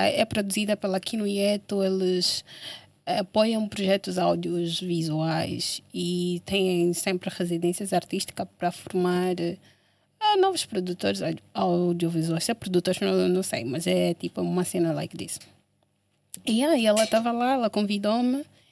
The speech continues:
eu aceitei, foram exibidas curtas, comecei a ter uma, uma popularidade, eh, junto com filmes, junto com projeto. Então, tipo, nasceu em mim uma semente de querer ser atriz profissional.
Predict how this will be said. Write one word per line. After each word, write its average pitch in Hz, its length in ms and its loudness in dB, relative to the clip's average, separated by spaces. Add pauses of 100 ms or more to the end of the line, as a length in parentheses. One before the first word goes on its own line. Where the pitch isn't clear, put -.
(240)
eu 202 120 2
aceitei, 254 720 0
foram - 320 -4
exibidas 185 520 0
curtas, 233 800 -2
comecei 202 400 -4
a 196 40 -4
ter 202 100 -4
uma, 190 420 -2
uma 196 180 -2
popularidade, 208 1200 -2 (460)
eh, 196 180 4
junto 202 300 -2
com 214 200 -2
filmes, 202 580 0
junto 202 240 -4
com 196 180 0
projeto. 214 520 -2
Então, 311 440 4 (400)
tipo, - 220 -4
nasceu 190 260 4
em 233 120 4
mim 220 100 2
uma 226 160 2
semente 214 480 0
de 190 100 -4
querer 202 540 0
ser 202 360 0
atriz 240 600 2
profissional. 277 800 0